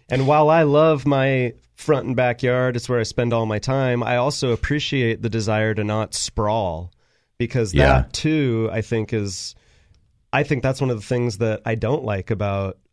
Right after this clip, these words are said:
Speaker 2: Los Angeles.
Speaker 1: larger cities, yeah,
Speaker 2: Yeah.
Speaker 1: where you just lack those green belts and lack that open space. And that's one of the best qualities we have here is the, um,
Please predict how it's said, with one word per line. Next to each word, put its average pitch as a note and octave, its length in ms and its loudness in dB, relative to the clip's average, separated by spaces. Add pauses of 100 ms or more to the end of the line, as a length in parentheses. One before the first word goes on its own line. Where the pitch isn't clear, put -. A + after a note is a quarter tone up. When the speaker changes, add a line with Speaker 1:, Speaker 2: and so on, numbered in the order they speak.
(120)
Speaker 2:
Los C#2 220 2
Angeles. C2 360 2
Speaker 1:
larger B2 340 0
cities, G#2+ 540 -2
yeah, C3+ 280 2
Speaker 2:
Yeah. C3+ 60 4
Speaker 1:
where C3 120 4
you B2+ 140 0
just B2 240 -4
lack B2 300 0
those A#2 200 0
green C3 280 -2
belts G2+ 300 -2
and A2 100 -2
lack A#2 240 -4
that G#2+ 180 0
open B2+ 320 -2
space. G2+ 560 -6 (320)
And A#2 120 0
that's F3+ 200 0
one C3+ 120 2
of A#2 60 -2
the G#2+ 60 -2
best G#2 240 -4
qualities A2+ 460 0
we G2+ 100 -2
have A#2 260 0
here G#2 420 -2
is A#2 440 -2 (400)
the, A2 560 -2
um, G#2 320 -2